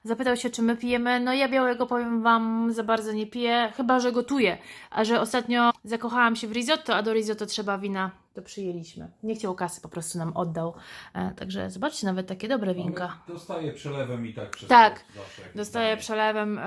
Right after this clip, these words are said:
Speaker 1: bo zawsze jak gotujemy, to co się mu tam dajemy, bo nasz sąsiad taki jest...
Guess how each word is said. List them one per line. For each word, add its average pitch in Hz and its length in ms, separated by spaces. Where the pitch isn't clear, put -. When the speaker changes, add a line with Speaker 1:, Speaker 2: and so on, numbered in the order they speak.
Speaker 1:
bo 202 200
zawsze 208 300
jak 202 120
gotujemy, 202 760
to 190 200
co 185 120
się 185 160
mu 185 140
tam 185 180
dajemy, 180 240
bo 180 100
nasz 175 160
sąsiad 180 360
taki 175 280
jest... 170 360